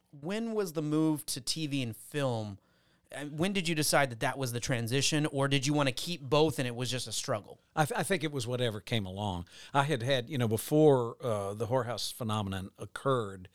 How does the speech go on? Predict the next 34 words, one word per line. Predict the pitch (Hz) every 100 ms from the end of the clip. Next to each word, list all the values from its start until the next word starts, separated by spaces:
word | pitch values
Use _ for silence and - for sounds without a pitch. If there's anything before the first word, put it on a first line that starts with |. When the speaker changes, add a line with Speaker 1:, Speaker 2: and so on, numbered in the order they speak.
| - - - _ 120
Speaker 2:
uh, |
during | 107 143 131 107
the |
seventies, | - 170 160 113 101 110
I | 117
had | 107 104
done | 113 110 107 113
a | 117
number | 104 120 117 101
of |
films | - 135 113 104 -
in | 110 98
Houston | 113 139 - 80 82 - - _
and, | - 117 113 _ _ _ _
you | 180
know, | 113 98
f-, | - -
camera | 180 151 113
work, | 90 87 - _ _ _ _ _
commercials | 123 113 104 - 107 90 - -
and | 98
industrial | 92 87 95 - 104
films, | - 101 90 87 78 -
and, | 87 82 80 85
uh, | 92 82 82 85 -
a | 110
couple | - 170 120
of | 110 113 - _ _ _ _ -
small | - 139 120
roles | 110 107 107 110
in |
films | 95 113 90 85 -
that, | 92 85 -
that, | 90